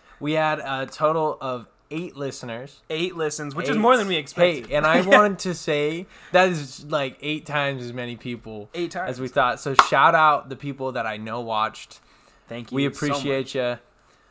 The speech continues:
Speaker 1: We love our fans, unless you're from
Speaker 2: <laughs>
Speaker 1: Florida. Sorry,
Speaker 2: All, all
Speaker 1: we
Speaker 2: eight
Speaker 1: don't,
Speaker 2: of them.
Speaker 1: we,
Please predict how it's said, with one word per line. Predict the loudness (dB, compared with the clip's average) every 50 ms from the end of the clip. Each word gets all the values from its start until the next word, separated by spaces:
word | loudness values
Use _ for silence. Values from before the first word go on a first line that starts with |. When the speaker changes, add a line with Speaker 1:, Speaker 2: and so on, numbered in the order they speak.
| _ _ _ -6
Speaker 1:
We | -4 -2 0
love | 2 4 6 6
our | 6 6 6
fans, | 2 -4 -4 -2 -2 -4 -4 -6 -8 -12 -14 -16 -14 -12
unless | -8 -6 -4 -4 -4 -2 -2
you're | -2 2
from | 2 2
Speaker 2:
<laughs> |
Speaker 1:
Florida. | 2 2 -2 0 0 0 0 0 -2 -2 -4 -6 -12 _ _ _ _ _
Sorry, | -10 -2 0 2 2 4 2 2 0 -4
Speaker 2:
All, | -6 -8
all | -6 -6 -6 -4
Speaker 1:
we | -2 -2
Speaker 2:
eight |
Speaker 1:
don't, | -2 -2 -4 -4 -8
Speaker 2:
of | -8
them. | -12 -12 -12 -14 -16 -16 -16
Speaker 1:
we, | -18 -18